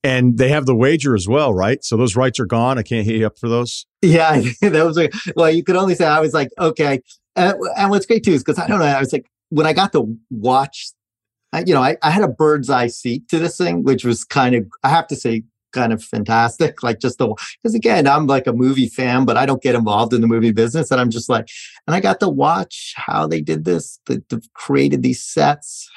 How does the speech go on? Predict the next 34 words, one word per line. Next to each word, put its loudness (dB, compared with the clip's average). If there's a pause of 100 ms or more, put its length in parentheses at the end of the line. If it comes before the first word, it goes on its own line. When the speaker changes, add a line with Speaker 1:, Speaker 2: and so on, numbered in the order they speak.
(120)
Speaker 2:
um, -2
how -2
they 0
work -2
with -4
the -4
members 0
of 0
the 2
Osage -4
Nation, 0 (220)
how 2
they 4
develop 0
the -2
roles -2
and -2
the -2
scripts. -4
I 0
just, -4
you 2
know, 4
I 0
just -8
got -2
to 0
watch, -2
a 0
little 0
observe. 2 (500)
And, 2
but 0
they 0